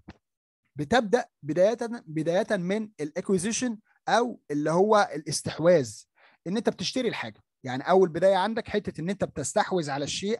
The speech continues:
أو إن أنت بتشتري هذا ال-، المكان، بتشتري منشأة، بتشتري ال-، آه، المعدة، بتشتري ال-، قطعة الغيار. فأنت بداية أي حاجة بتبدأ بمرحلة،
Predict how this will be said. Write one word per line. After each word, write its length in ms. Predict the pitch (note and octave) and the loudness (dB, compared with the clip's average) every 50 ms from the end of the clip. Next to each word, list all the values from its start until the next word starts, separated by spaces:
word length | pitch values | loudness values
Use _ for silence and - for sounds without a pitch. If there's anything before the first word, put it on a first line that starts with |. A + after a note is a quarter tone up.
| - | -2
أو 200 | - G#3 A#3 A#3+ | -2 -2 0 0
إن 80 | A3 G#3 | -2 -4
أنت 140 | A3 G#3+ G3 | -4 -6 -8
بتشتري 640 | D3 _ - C#3 - - F#3+ F#3+ G#3 G#3+ G#3+ G#3+ _ _ _ _ _ _ _ - | -10 _ -10 -12 -2 2 2 2 2 0 -4 -8 _ _ _ _ _ _ _ -4
هذا 540 | D3+ E3+ F#3+ F#3+ D#3+ F#3+ F#3 F3+ A#2+ C3 | 0 2 2 2 4 2 2 2 0 -2
ال-، 600 | C#3 C3+ C3 B2+ B2+ C3 B2+ C3 B2+ B2+ C3 B2 | -4 -2 -2 -2 -2 -2 -4 -4 -4 -6 -8 -8
المكان، 480 | C3 D3 D3 C#3+ C#3 - D#3 E3 E3 D3 | -6 -6 -4 -4 -2 0 0 0 0 0
بتشتري 300 | C3+ D3 C3+ - F3+ E3 | -2 -4 -4 -2 -2 -2
منشأة، 520 | E3 D3 C3+ B2+ - F3 F3 E3 E3 D#3+ _ _ _ _ _ _ - | -2 -2 -4 -4 -4 -4 -2 -4 -4 -6 _ _ _ _ _ _ -8
بتشتري 720 | C#3 C#3+ - - C#3+ - - F#3+ G3 F#3+ G3 F3+ D#3+ - D3+ | -6 -4 -2 -2 -2 0 2 4 4 4 4 0 -4 -4 -4
ال-، 300 | C#3+ C#3 C#3 C#3 C3+ C#3 C#3 C#3 C3+ C#3 C#3 C3+ C3+ C3+ C3+ C3 B2+ C3 B2+ B2+ B2+ C3 _ _ _ _ - | -4 -4 -2 -2 -2 -2 -2 -2 -2 -4 -6 -6 -6 -6 -6 -6 -8 -8 -8 -10 -12 -14 _ _ _ _ -4
آه، 260 | C#3+ D3 D#3 D3 C#3+ | -2 -2 0 -2 -2
المعدة، 640 | C#3+ C3+ D3 D3 D3 E3 F#3 D#3+ C#3 E3+ E3+ D#3+ - - | -4 -4 -2 -2 0 0 0 0 0 0 0 0 -4 -8
بتشتري 760 | C#3 C#3+ C3+ D3+ C#3 - - - F3 E3 E3 D#3+ D3+ C#3+ C#3+ C#3+ | -10 -8 -8 -8 -8 -6 -2 -2 -2 0 0 -2 -6 -6 -6 -4
ال-، 240 | C3 C3 C3 B2+ B2 - | -4 -4 -4 -6 -4 -2
قطعة 240 | E3+ E3+ E3+ D3+ B2+ C3 | -2 -2 -2 -4 -8 -8
الغيار. 560 | A#2+ A2+ B2 B2+ D3 E3 E3 D#3 D#3 D3 C#3 _ _ _ _ _ _ | -8 -4 0 2 4 6 6 6 4 2 -2 _ _ _ _ _ _
فأنت 500 | - F3 F#3+ A3 - - A#3 A#3+ A#3 - _ _ _ _ _ _ | -4 -2 -2 -2 0 2 2 2 2 0 _ _ _ _ _ _
بداية 420 | - D3 C#3 E3+ D#3+ A3 A3+ A3+ A3+ G3+ | -10 -6 -4 0 2 4 4 2 2 -2
أي 180 | G#3 A#3+ A#3 | -4 -4 -2
حاجة 360 | G3 - - C4 D4 E4 - - | -2 -2 -2 -2 -4 -4 -8 -8
بتبدأ 440 | - - - A#3 A#3 G#3 F#3 B3 A#3 - | -10 -4 0 0 0 2 2 0 0 0
بمرحلة، 680 | E3 E3+ E3+ E3 D#3+ D3+ - - - - A3+ A3+ A3+ | -2 -2 0 0 0 -2 -4 -4 -2 0 2 2 2